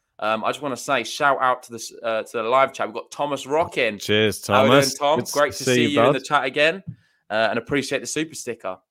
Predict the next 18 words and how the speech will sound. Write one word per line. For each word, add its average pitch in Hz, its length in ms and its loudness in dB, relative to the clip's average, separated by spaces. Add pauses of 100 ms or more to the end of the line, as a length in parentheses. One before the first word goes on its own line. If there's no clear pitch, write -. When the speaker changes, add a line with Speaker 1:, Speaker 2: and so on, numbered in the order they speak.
(160)
Speaker 1:
Hopefully 127 260 -6
you're 123 80 -2
Speaker 2:
Yeah. 117 60 -4
Speaker 1:
enjoying 127 240 -4
the 120 80 -6
tennis 127 340 -4
as 110 60 -14
much 131 220 -6
as 113 80 -16
we 139 160 -4
are. 98 200 -4 (400)
Speaker 2:
Yeah, 90 240 -2
one 98 200 2
of 101 80 0
our 101 140 4
patrons 117 1000 2
and, 113 320 4
uh, 107 260 4